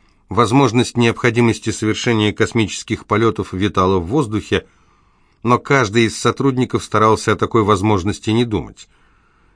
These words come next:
Кстати говоря, Прим Пальвер, намотавший столько парсеков по галактике, что его опыт космолетчика стал попросту легендарным, обронил однажды фразу, смысл которой сводился примерно к следующему.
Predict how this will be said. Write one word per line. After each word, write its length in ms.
Кстати 320
говоря, 340
Прим 300
Пальвер, 520
намотавший 680
столько 380
парсеков 540
по 120
галактике, 640
что 160
его 200
опыт 300
космолетчика 720
стал 260
попросту 460
легендарным, 760
обронил 420
однажды 420
фразу, 400
смысл 600
которой 400
сводился 500
примерно 480
к 60
следующему. 760